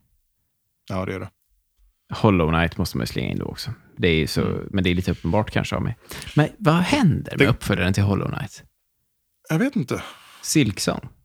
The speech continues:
Speaker 2: Var är den?
Speaker 1: Det är ju, men det, det är som du säger, det går för snabbt. Det är knappt att man har tolv minuter över.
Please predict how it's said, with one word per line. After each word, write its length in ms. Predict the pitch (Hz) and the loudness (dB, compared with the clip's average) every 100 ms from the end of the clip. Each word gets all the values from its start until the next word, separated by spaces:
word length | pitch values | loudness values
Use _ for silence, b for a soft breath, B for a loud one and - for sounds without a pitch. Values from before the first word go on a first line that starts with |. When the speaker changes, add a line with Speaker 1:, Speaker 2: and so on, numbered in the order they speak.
| - | 2
Speaker 2:
Var 140 | - | 4
är 260 | 180 - - | 4 0 -4
den? 200 | 170 - _ _ _ _ _ _ _ _ _ b b b b b - | -4 -6 _ _ _ _ _ _ _ _ _ b b b b b -2
Speaker 1:
Det 80 | 120 | 2
är 100 | 123 | 4
ju, 220 | 127 127 | 4 2
men 160 | 127 | 2
det, 160 | 131 147 | 4 4
det 100 | 139 | 4
är 20 | |
som 140 | 139 170 | 2 2
du 60 | |
säger, 120 | 175 135 | 2 2
det 60 | |
går 120 | 151 | 2
för 100 | 175 | 2
snabbt. 340 | - 170 120 - | 2 0 -2 -2
Det 60 | - | 0
är 40 | |
knappt 220 | - 147 | 2 2
att 100 | 139 | 2
man 120 | 151 | 2
har 60 | 139 | 2
tolv 360 | - 147 139 131 | 2 4 6 6
minuter 440 | 143 151 170 127 | 6 6 4 0
över. 320 | 101 95 - | 0 -4 -10